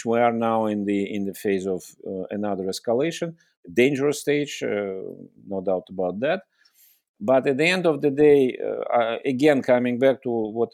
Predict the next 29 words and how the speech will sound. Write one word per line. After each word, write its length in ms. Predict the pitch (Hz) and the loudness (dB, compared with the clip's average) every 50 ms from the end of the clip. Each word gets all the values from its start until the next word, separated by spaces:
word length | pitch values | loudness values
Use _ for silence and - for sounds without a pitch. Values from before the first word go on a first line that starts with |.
| - 117 | -2 -4
what 120 | 110 - | -2 0
I 80 | 123 117 | -2 -2
said 220 | 107 - 123 113 123 | 0 -2 -2 -2 0
earlier, 380 | 151 165 165 147 131 123 120 107 - _ _ _ _ _ _ _ _ _ _ _ _ _ - 135 | 0 0 0 2 4 2 2 2 -2 _ _ _ _ _ _ _ _ _ _ _ _ _ -6 -4
I 40 | 127 - _ _ - - - | -4 -6 _ _ -20 -8 -2
cannot 340 | 170 165 160 151 147 117 - - | 0 0 0 0 -2 -4 -4 -4
imagine 760 | 120 117 117 117 113 110 92 90 101 101 92 92 90 - - - - 87 85 98 | -4 -4 -2 -2 -4 -4 -6 -6 -8 -6 -6 -6 -8 -10 -12 -18 -20 -12 -2 0
this 280 | 127 131 117 - - - | 2 2 2 0 -6 -12
particular 680 | - _ - 98 - - - 131 107 - 107 104 98 | -10 _ -10 -10 -10 -6 -4 -4 -4 -2 -2 -2 -2
person, 640 | 92 - - 139 127 110 - - - 78 90 98 - | -2 -4 -2 -2 -2 -2 -2 -6 -10 -12 -12 -14 -12
whom 140 | - 107 98 95 | -10 -10 -8 -6
we 120 | 98 101 | -4 -4
know 340 | 101 107 110 107 104 101 98 | -2 -2 0 0 0 -2 -2
for 540 | 98 - - 95 92 92 90 90 90 - - - _ - 92 | -4 -6 -6 -4 -2 -2 -2 -2 -4 -8 -12 -16 _ -12 -10
more 120 | 95 95 87 92 | -8 -6 -6 -6
than 100 | 87 85 | -8 -8
twenty 320 | - 104 98 92 - 98 | -8 -8 -8 -8 -8 -6
years 340 | 104 117 131 131 117 98 85 | -4 -2 -2 -2 -4 -4 -6
now, 200 | 92 87 85 82 80 | -8 -10 -8 -8 -10
and 120 | 85 90 85 - | -12 -12 -10 -10
we 100 | 92 90 90 92 | -10 -8 -8 -10
understand 440 | 82 90 - - - 113 104 92 - - | -10 -10 -10 -8 -6 -4 -6 -6 -6 -6
more 200 | 101 98 95 92 92 | -4 -2 -2 -2 -2
or 60 | 92 92 | -2 -2
less 140 | 92 87 - - - - | -4 -6 -8 -10 -10 -8
how 140 | 101 95 87 80 - - - | -6 -6 -6 -8 -12 -12 -8
his 240 | 92 90 87 80 | -8 -8 -8 -8
mind 380 | 82 90 95 98 98 92 90 82 | -8 -8 -6 -6 -6 -6 -6 -8
works, 460 | 85 90 107 120 107 82 - - - | -8 -4 -2 0 0 0 -2 -4 -8